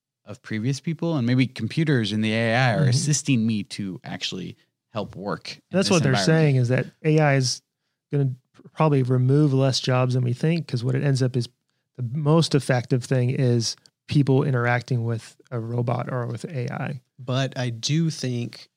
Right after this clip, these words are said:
Speaker 3: A I will replace the lower income jobs first before it replaces, then perpetuates the idea of are the rich making the
Speaker 2: The
Speaker 3: poor.
Speaker 2: poor. Yeah.
Speaker 1: Yeah.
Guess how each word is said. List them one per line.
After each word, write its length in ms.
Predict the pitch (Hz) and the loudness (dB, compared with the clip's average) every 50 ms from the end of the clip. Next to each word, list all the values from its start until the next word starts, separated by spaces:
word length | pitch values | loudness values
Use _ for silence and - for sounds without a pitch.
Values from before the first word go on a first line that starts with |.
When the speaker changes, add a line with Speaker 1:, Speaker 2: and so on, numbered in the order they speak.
| _ | _
Speaker 3:
A 240 | - 131 127 123 123 | -6 -4 -2 -2 -2
I 560 | 120 120 117 117 117 117 113 110 110 110 117 - _ _ _ _ | -2 -2 -2 -2 -2 -4 -4 -4 -6 -8 -12 -16 _ _ _ _
will 240 | 123 120 120 117 117 | -14 -8 -8 -6 -6
replace 760 | 113 117 110 - - - 120 110 110 107 - - - - - _ _ | -6 -6 -8 -8 -8 -6 -6 -4 -4 -4 -4 -6 -6 -8 -10 _ _
the 200 | - 117 123 117 | -18 -10 -8 -6
lower 400 | 113 117 113 113 110 110 - - - | -6 -4 -6 -6 -8 -8 -10 -10 -6
income 500 | 131 143 143 143 131 - 117 104 107 104 | -4 -2 -2 -2 -4 -4 -6 -6 -6 -8
jobs 480 | - 101 87 85 78 73 101 - - - | -8 -8 -8 -8 -8 -10 -10 -12 -14 -14
first 520 | _ _ - 127 120 104 - - - - - | _ _ -8 -6 -6 -4 -6 -8 -8 -8 -12
before 340 | 113 - - 120 117 113 107 | -12 -12 -12 -14 -16 -16 -16
it 60 | 82 | -18
replaces, 680 | 90 113 113 - - 117 113 107 - - 110 - - - - - - - _ _ _ _ _ _ | -16 -16 -14 -10 -10 -8 -6 -6 -8 -8 -8 -10 -10 -12 -12 -16 -20 -20 _ _ _ _ _ _
then 260 | - 135 127 123 120 | -4 -2 -2 0 -2
perpetuates 840 | 120 123 135 127 120 - 131 131 123 127 - 127 120 117 110 - - | -4 -4 -6 -8 -6 -4 -6 -6 -6 -4 -4 -4 -2 -4 -4 -6 -8
the 120 | - 117 | -6 -6
idea 460 | 117 110 107 107 127 123 127 120 110 101 - | -4 -6 -4 -4 -2 -2 0 -2 -2 -4 -6
of 240 | 107 107 104 104 107 | -8 -10 -10 -10 -10
are 160 | - - 113 | -8 -8 -8
the 140 | 107 113 107 | -8 -8 -12
rich 420 | 107 104 98 _ - - - - _ _ _ _ _ _ _ _ _ _ _ _ _ | -14 -16 -20 _ -14 -12 -12 -12 _ _ _ _ _ _ _ _ _ _ _ _ _
making 320 | 117 117 104 - - - 104 | -14 -14 -12 -12 -12 -12 -14
the 80 | 98 - - | -14 -12 -10
Speaker 2:
The 80 | 131 | -10
Speaker 3:
poor. 260 | 120 - 131 131 139 | -2 0 0 0 0
Speaker 2:
poor. 40 | 147 220 _ _ _ _ _ | -4 -8 _ _ _ _ _
Yeah. 340 | - - - - - - 156 147 - _ _ _ _ _ _ _ _ | -10 -8 -4 -4 -4 -4 -6 -8 -10 _ _ _ _ _ _ _ _
Speaker 1:
Yeah. 120 | _ - | _ -20